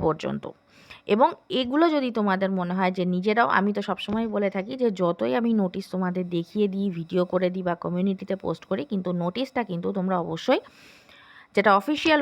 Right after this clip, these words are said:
ওয়েবসাইট আছে সেখান থেকে কিন্তু তোমরা নিজেরা ডাউনলোড করো, করে নিজেরাও কিন্তু নোটিশটা ভালোভাবে পড়ে নাও। তো আজকে এই ইনফরমেশনটাই তোমাদের সঙ্গে শেয়ার করার ছিল। তো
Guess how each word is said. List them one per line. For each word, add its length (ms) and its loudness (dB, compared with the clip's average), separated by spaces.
ওয়েবসাইট 520 2
আছে 160 0
সেখান 360 2
থেকে 200 -4
কিন্তু 200 2
তোমরা 180 2
নিজেরা 280 6
ডাউনলোড 440 2
করো, 160 2
করে 160 0
নিজেরাও 400 -2
কিন্তু 160 -6
নোটিশটা 340 -2
ভালোভাবে 380 -2
পড়ে 260 6
নাও। 100 2
তো 60 4
আজকে 180 -2
এই 60 2
ইনফরমেশনটাই 680 0
তোমাদের 320 0
সঙ্গে 280 0
শেয়ার 260 0
করার 280 2
ছিল। 140 0
তো 40 -2